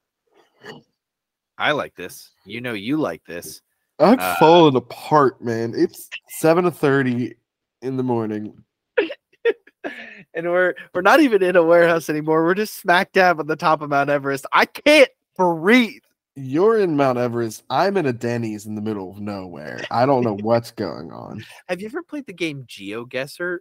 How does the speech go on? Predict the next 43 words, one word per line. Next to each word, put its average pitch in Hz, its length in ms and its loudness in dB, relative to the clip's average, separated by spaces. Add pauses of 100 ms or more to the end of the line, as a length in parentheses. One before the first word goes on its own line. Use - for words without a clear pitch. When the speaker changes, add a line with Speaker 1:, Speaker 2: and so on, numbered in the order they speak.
Speaker 1:
Sorry, 95 480 -4
I'm 120 200 -8
getting 123 180 -4
Speaker 2:
Follow 254 300 8
Speaker 1:
off 226 120 8
Speaker 2:
us - 80 -2
on 156 180 2
Twitter, 156 560 2
uh, 135 160 4
not 143 220 0
Twitter, 110 340 -6
um, 117 320 -4
TikTok, 147 600 -6
Instagram. 123 720 -4 (420)
Uh, 113 240 0
find 156 240 2
us 139 80 -4
on 113 160 -2
Facebook. 113 600 -4 (460)
Uh, 107 220 -6
let 147 220 -6
us 147 180 -8
know, 123 380 -2
um, 101 440 -6 (120)
how, 110 280 -6
how 113 220 0
you're 120 200 2
enjoying 113 440 -2
this. 110 240 -6
Interact 113 400 -2
with 107 180 -6
us. 104 280 -4
Like 117 180 0
the 107 80 -8
pictures. 101 460 -6
Share 135 280 0
with 117 140 0
your 92 80 -12
friends. 101 480 -8 (520)
Um, 101 360 -4 (520)
support 208 540 4
us 147 160 6
on 107 340 4